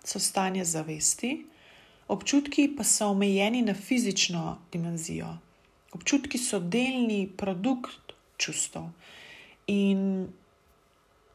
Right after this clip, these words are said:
občutki se ne bodo spremenili, če jih mi zavestno ne spremenimo. In vse, kar moraš narediti, je, da se, da sprostiš to upiranje tem občutkom, ki jih občutiš,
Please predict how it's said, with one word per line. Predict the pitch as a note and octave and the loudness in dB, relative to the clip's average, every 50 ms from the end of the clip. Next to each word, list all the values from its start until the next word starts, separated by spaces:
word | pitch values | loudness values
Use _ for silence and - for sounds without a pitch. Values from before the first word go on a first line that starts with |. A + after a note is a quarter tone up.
| _ - | _ -6
občutki | G3+ F3 - - - A3+ A3+ - - D4 | -6 -4 -4 -2 -2 -2 -4 -2 0 2
se | C#4+ - - - G#3 G3 | 2 2 2 2 2 2
ne | F#3 F#3+ F#3+ | 2 0 0
bodo | F3+ F3+ A3+ C4+ D4+ C4+ B3 G#3+ G3 | 0 0 2 2 4 4 2 2 0
spremenili, | - - - F3+ F3 E3+ E3 E3+ E3 E3+ F#3 G#3+ A#3+ B3 - | -2 -6 -6 -6 -6 -4 -4 -2 -2 -2 -2 -2 -4 -2 0
če | - - F#3 | 0 0 0
jih | F3 - | -2 -2
mi | G#3 A3+ B3+ A#3+ | -2 0 0 0
zavestno | G3 F#3+ F3+ E3+ F3 F3 E3+ - - F#3 F3 F3 | 0 0 0 0 0 0 0 -2 -2 -4 -4 -2
ne | F3 F3+ F#3+ F#3+ | -2 -2 0 -2
spremenimo. | - - - - - E3 E3 E3 E3 E3 D#3+ D#3+ D#3+ D#3+ E3+ E3+ | -2 -4 -4 -8 -12 -10 -10 -8 -10 -10 -10 -10 -12 -10 -10 -10
In | E3+ | -8
vse, | E3+ - - - C4+ D4+ D4 | -4 -2 0 0 0 2 2
kar | - D#4+ C#4+ C#4 | 2 2 2 2
moraš | C4+ C4+ B3+ - - | 0 -2 -2 -2 -2
narediti, | B3 A3 G3+ G3 G3+ A#3 - - - - - G3 | 0 2 2 2 4 4 2 0 0 0 -4 -4
je, | F3+ F3 F#3+ A3+ A#3+ - - - - - - - - - - - _ _ _ _ _ _ _ _ _ _ _ _ _ _ _ _ _ _ _ _ _ _ _ _ _ _ _ _ _ _ - | -2 -2 -2 -4 -6 -10 -16 -20 -20 -20 -20 -20 -20 -20 -20 -20 _ _ _ _ _ _ _ _ _ _ _ _ _ _ _ _ _ _ _ _ _ _ _ _ _ _ _ _ _ _ -16
da | E3+ E3+ G3+ G3 F#3+ F3+ F3+ F#3 F#3 F3 | -6 0 2 2 4 4 2 0 -2 -2
se, | F3+ - - - - - G3+ F#3+ - - - - | -2 0 0 0 0 2 2 2 2 0 -2 -6
da | F3+ G3+ | -2 0
sprostiš | G3 - - - G3 G3+ F#3+ - - - - - D4+ D4 C#4 - - - | 0 0 0 0 0 0 0 0 -2 0 4 6 6 8 8 6 4 6
to | B3+ A#3 - | 4 4 4
upiranje | A3 G3 - - - B3 B3+ B3+ B3 A3+ G#3 G3 F#3+ F3+ F3+ F3+ | 4 0 -2 -2 0 2 4 4 6 4 4 2 2 0 -2 -2
tem | - G#3+ G#3+ A3 G#3+ | -2 -2 0 2 2
občutkom, | G3 - - - G#3 G3 - - G3+ F#3 E3+ | 0 0 0 -2 -2 -2 -2 -2 -2 -2 -2
ki | - F#3 | -4 -6
jih | E3+ F3+ - | -6 -6 -8
občutiš, | - - - - G3+ G3 - F#3+ F#3 - | -6 -2 -2 0 0 0 0 2 2 4